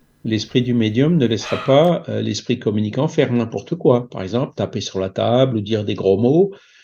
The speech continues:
Euh, l'esprit du, euh, médium pourra, euh, le bloquer, pourra, euh, s'opposer à ça, hein. Donc, euh, voilà. Alors ça, c'est, euh,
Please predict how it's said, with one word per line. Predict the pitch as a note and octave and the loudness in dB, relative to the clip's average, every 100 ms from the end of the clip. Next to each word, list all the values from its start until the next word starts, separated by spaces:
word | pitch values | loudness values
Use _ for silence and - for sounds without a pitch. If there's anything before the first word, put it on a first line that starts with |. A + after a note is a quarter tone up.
| _ - | _ -4
Euh, | A#2+ G#2+ G2+ G#2 | -2 0 0 0
l'esprit | A2 G#2 G2+ - - B2+ C3 A#2+ A#2+ | 0 0 -2 -6 0 4 4 4 2
du, | G#2+ G#2 G2+ G2 G2+ G#2+ | -2 -4 -2 -2 -4 -4
euh, | G2 F#2+ F#2+ F#2+ F#2+ | -4 -4 -4 -4 -4
médium | F#2+ G#2 G2 C3 E3 F#3 - | 0 0 4 4 4 0 -6
pourra, | - A#2 A#2 D3 F3 F3+ | -4 0 2 4 2 -2
euh, | G#2+ G#2 | -6 -4
le | A#2+ A#2 | 0 0
bloquer, | B2 C#3+ D3 B2 C3 | 4 4 4 0 0
pourra, | - F#2+ A#2 C#3+ | -6 -4 -2 -2
euh, | D3 A#2 G#2+ G2+ G2+ G2 G2+ - _ _ _ - | -2 -4 -6 -6 -8 -8 -10 -14 _ _ _ -10
s'opposer | - - B2+ C#3 C3+ C#3+ C#3 | -2 4 4 6 6 6 6
à | C3+ | 4
ça, | - A2+ C3 - _ - | 0 -2 -4 -16 _ -16
hein. | G2+ A2 C3+ _ _ _ - | -12 -10 -12 _ _ _ -8
Donc, | A2 G#2 G#2+ - | -2 -2 -2 0
euh, | G#2+ G#2 G#2 G#2 G#2 G2+ G2+ | 2 2 0 0 -2 -2 0
voilà. | B2 A2 G#2 - _ _ _ - | 4 4 2 -6 _ _ _ -8
Alors | G2 | -4
ça, | - C#3 | 4 4
c'est, | C3+ E3+ E3+ - | 6 6 6 4
euh, | C3 A#2 | 2 2